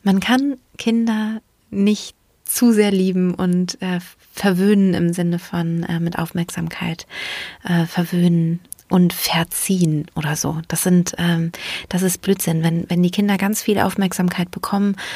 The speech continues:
dann, äh, reicht ihnen das irgendwann auch und dann gehen sie wieder und <laughs> machen ihr eigenes Ding, weil sie wollen gar nicht, äh, ständig begluckt werden. Gib deinen Kindern gerne alles, was sie, was sie benötigen.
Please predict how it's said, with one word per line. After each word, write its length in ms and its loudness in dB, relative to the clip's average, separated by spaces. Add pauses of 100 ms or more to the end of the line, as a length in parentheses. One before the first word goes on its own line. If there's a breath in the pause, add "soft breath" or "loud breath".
(160 loud breath)
dann, 360 4
äh, 160 0
reicht 260 -2
ihnen 60 0
das 160 -2
irgendwann 340 0
auch 220 0
und 80 0
dann 220 0
gehen 180 2
sie 160 -4
wieder 200 0
und 160 0
<laughs> 0 -
machen 220 0
ihr 100 2
eigenes 360 4
Ding, 240 2 (340 loud breath)
weil 80 -2
sie 140 -2
wollen 220 4
gar 140 4
nicht, 200 2
äh, 260 -6
ständig 600 0
begluckt 520 0
werden. 440 -2
Gib 320 -4
deinen 360 -2
Kindern 520 0
gerne 500 0
alles, 280 -4
was 160 -4
sie, 260 -4 (140)
was 140 -4
sie 120 -4
benötigen. 580 -2